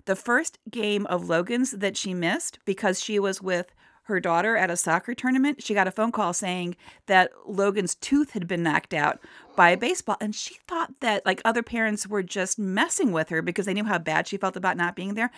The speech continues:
No, it was true. He was hit in the face with a baseball, knocked out a tooth,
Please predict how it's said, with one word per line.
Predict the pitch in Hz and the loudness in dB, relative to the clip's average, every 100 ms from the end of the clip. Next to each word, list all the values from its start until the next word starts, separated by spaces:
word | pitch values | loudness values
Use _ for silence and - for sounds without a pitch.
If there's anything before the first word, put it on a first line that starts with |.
| - - | -14 -4
No, | 320 320 | 2 2
it | 302 294 | 2 -2
was | 311 | -6
true. | - 202 | -2 0
He | 196 247 | 0 -2
was | 220 226 | -4 -4
hit | 233 | -2
in | 240 - | -2 -4
the | 240 | -6
face | 180 185 - | -4 -6 -4
with | 185 233 | -2 -2
a | 220 | -2
baseball, | 160 156 - 151 165 - - - 196 | -2 -4 -2 0 0 -4 -16 -12 -2
knocked | 196 214 - | 2 2 2
out | 202 | -2
a | |
tooth, | 196 220 196 | -2 0 0